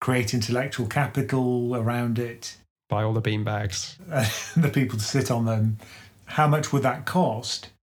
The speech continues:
Speaker 1: That's essentially what you're measuring relative to. So rather than think of it as destruction, think of it in terms of a creative process.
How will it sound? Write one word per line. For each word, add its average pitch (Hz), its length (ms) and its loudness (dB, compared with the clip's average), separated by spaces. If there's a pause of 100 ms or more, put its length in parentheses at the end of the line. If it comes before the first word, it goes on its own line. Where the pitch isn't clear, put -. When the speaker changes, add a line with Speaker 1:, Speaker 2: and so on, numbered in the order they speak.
(240)
Speaker 1:
That's 151 400 0
essentially 151 600 2
what 131 220 0
you're 123 100 0
measuring 117 420 2
relative 117 500 -2
to. 107 300 -4 (460)
So 151 100 2
rather 147 360 4
than 131 160 0
think 131 240 0
of 123 100 0
it 127 140 -2
as 117 140 -2
destruction, 113 920 -2 (300)
think 123 180 2
of 120 100 0
it 123 280 -2
in 131 140 -2
terms 113 260 2
of 107 80 2
a 107 40 0
creative 123 540 0
process. 113 760 -6